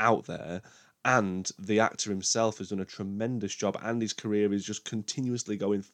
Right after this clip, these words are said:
up and up and up. Why on God's earth would you want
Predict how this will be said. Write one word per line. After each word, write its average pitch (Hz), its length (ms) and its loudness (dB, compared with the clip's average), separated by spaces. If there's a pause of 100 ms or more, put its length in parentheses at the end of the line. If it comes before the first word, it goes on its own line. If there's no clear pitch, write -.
(140)
up - 240 0
and 107 140 0
up 95 140 -6
and 82 120 -8
up. 98 240 2 (320)
Why 117 340 4
on 117 180 2
God's 104 360 2
earth 95 340 2
would 95 220 -6
you 98 140 -2
want 92 560 -2